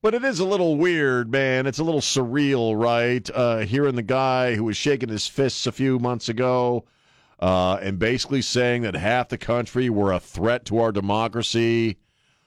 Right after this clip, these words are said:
uh, that we're all racist. You know, it's odd to, to, to see this guy, in a sense, portend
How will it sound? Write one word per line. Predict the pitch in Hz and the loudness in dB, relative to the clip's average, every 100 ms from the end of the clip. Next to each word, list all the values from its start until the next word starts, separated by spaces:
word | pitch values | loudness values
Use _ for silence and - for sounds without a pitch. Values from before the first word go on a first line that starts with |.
| _ _ 95 | _ _ -2
uh, | 90 90 87 90 87 87 87 90 | 2 2 2 2 2 0 0 0
that | 90 92 | 0 0
we're | 104 110 | 2 2
all | 117 110 | 2 2
racist. | 98 110 117 - 120 113 107 - | 0 0 -2 -2 0 0 -2 -2
You | 127 | 0
know, | 117 - - | -2 -8 -8
it's | - 151 - | -4 -4 -2
odd | 143 165 180 143 | 0 2 0 -2
to, | 151 135 - | -2 -2 -2
to, | 131 131 | -2 -2
to | - 131 113 - | -2 -2 -4 -6
see | - 185 | -2 0
this | 151 147 - | 0 0 0
guy, | 139 135 127 120 - _ _ _ - | -2 0 0 -2 -6 _ _ _ -2
in | 139 | -2
a | |
sense, | 123 - 190 175 123 - - _ | 0 0 2 2 -2 -10 -12 _
portend | - 160 151 - 175 180 165 135 | -2 0 0 -2 0 0 0 -4